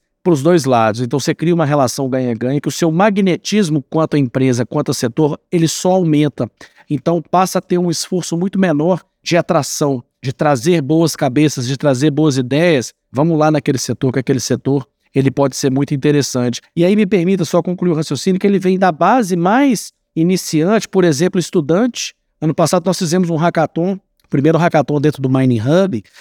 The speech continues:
e nós aproximamos com diversas universidades, diversos estudantes. No final, quarenta estudantes fizeram, é, um processo de imersão muito forte dentro da nossa estrutura pra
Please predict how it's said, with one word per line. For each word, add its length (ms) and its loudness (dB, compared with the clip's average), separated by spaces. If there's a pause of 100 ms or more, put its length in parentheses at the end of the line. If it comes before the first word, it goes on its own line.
(160)
e 60 -4
nós 180 2
aproximamos 680 -2
com 120 -2
diversas 600 0
universidades, 800 0
diversos 640 -2 (320)
estudantes. 640 0
No 100 0
final, 360 0
quarenta 420 0
estudantes 500 -2
fizeram, 480 0 (220)
é, 260 0
um 300 0
processo 420 0
de 120 -2
imersão 420 0
muito 220 -2
forte 400 0
dentro 260 0
da 100 2
nossa 280 0
estrutura 440 -2
pra 240 -2